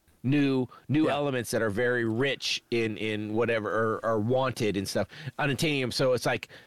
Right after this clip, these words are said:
Speaker 1: that is literally what it's called. But I had one, there was one guy, he was like, "As soon as they said unobtainium, I was out. I couldn't handle that. They couldn't come up with a better." I was like, "Really? That's, that's what kicked you out of the movie?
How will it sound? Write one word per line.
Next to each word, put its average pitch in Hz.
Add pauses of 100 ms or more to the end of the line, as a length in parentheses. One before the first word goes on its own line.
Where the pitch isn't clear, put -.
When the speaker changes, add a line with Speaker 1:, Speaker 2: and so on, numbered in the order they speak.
(180)
Speaker 1:
that 165
is 147
literally 160
what 147
it's 135
called. 127
But 135
I 151
had 170
one, 151
there 131
was 123
one 147
guy, 131
he 127
was 117
like, 117 (540)
"As -
soon 233
as 214
they 202
said 175
unobtainium, 165
I 175 (160)
was 131
out. 123 (100)
I 147
couldn't 175
handle 143
that. 120
They 143
couldn't 180
come 170
up 170
with 156
a 147
better." 143
I 135
was 127
like, 120 (800)
"Really? 208
That's, 165
that's 165
what 196
kicked -
you 220
out 202
of 208
the 226
movie? 226